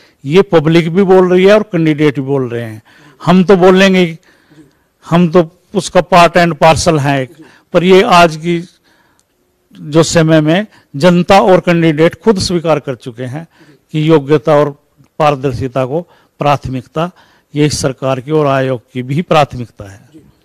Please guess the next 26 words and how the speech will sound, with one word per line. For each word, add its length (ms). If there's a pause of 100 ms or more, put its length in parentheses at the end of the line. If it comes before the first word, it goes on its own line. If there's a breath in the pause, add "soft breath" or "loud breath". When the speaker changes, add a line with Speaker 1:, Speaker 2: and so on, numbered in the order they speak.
(180)
Speaker 2:
तो 60
अभी 280
दो 140
हज़ार 180
तेईस 340
में 120
जो 100
करीब 640
लाख 260
भर 340
युवाओं 360
को 80
रोजगार 380
मिलेगा, 300
जिसमें 300
हरियाणा 260
रोजगार 320
कौशल 300
निगम 260
से 120
मिलने 240
वाला 180
रोजगार 380
शामिल 340
है, 120
हरियाणा, 340